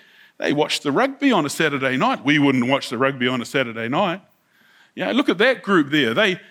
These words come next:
they, they drink alcohol. We wouldn't do that. We're too busy tithing our dill and cumin seed." And so you've got all of these different levels of competition as people try to display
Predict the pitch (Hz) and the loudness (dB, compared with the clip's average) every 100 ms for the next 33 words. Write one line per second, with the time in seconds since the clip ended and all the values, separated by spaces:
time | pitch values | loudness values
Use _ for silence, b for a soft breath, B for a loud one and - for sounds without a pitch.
0 | B B 196 196 - 208 190 196 196 - | B B -2 -2 -2 -2 0 0 0 -2
1 | - 254 - 202 123 101 151 147 135 120 | 0 0 0 0 0 2 2 4 2 0
2 | 139 127 160 143 147 - - 135 151 165 | 2 2 2 2 -2 -8 -8 -4 -2 -2
3 | 151 143 135 - - - 160 165 170 156 | -2 0 -2 -6 -16 -2 0 0 -2 -2
4 | 175 190 175 - 240 220 202 - - _ | 0 -2 -2 -4 -4 -6 -8 -14 -18 _
5 | _ B B B B B 175 160 196 185 | _ B B B B B -2 2 0 0
6 | - _ 165 170 202 190 165 202 214 196 | -6 _ -4 0 0 0 0 0 2 2
7 | 180 135 196 - 185 156 185 170 160 - | 0 -2 -4 -2 -4 0 0 -2 -6 -6
8 | 190 180 - 214 - 160 - - 196 165 | -8 -8 -8 -2 -2 -2 -6 -4 -4 -4
9 | - 180 151 135 - - 175 175 | -4 -2 -4 -8 -12 -10 -2 -2